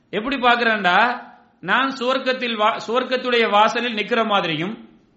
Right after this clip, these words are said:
சுவர்க்கத்துக்குள்ளே இருந்து ஒருவர் வருகிறார், வந்து இந்த இரண்டு பேரையும், இந்த இரண்டு பேரில், அ, இரண்டாவதாக ஒரு வருடம் பிந்தி மரணித்தாரே ஷஹாதத் இல்லாமல்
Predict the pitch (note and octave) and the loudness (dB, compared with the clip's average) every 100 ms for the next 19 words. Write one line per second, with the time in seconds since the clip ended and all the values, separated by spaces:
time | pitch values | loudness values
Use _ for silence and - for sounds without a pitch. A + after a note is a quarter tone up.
0 | _ _ _ _ _ _ _ - A3+ C4+ | _ _ _ _ _ _ _ -6 2 2
1 | C4 C4+ C4+ B3+ B3+ A#3+ B3 A#3+ A#3 A3 | 2 0 -2 0 2 4 4 2 4 4
2 | G3+ G#3+ E3+ G3+ - - _ _ _ _ | 2 4 4 2 0 -16 _ _ _ _
3 | _ - A3 A#3+ C#4+ C#4 - G#3+ B3 A#3 | _ -2 0 2 0 0 -2 -2 2 4
4 | B3 C4+ C4 A#3+ A3+ C4 B3 - - - | 4 2 2 2 4 2 -2 -6 -16 -20
5 | - - G3 G#3 A3+ C#4 C4+ B3+ A#3+ C4 | -12 -6 -2 0 2 2 2 2 2 2
6 | G#3 C3 - - _ - E3 E3 D#3+ F#3 | 0 -4 -14 -20 _ -2 2 2 2 2
7 | B3 C4+ C4+ C4 A#3+ G#3+ F#3 - - - | 2 4 4 6 4 4 2 -2 -10 -8
8 | G3 G#3+ G#3 C4 C4+ A#3+ B3 B3 G3+ A3+ | -2 0 2 2 2 0 0 0 0 -2
9 | A#3 A3 G#3+ G3+ - F3+ A#3 A#3+ A#3 A3 | 0 2 2 0 -2 0 0 0 -4 -4
10 | G#3+ G#3 A#3 - | 0 0 0 -4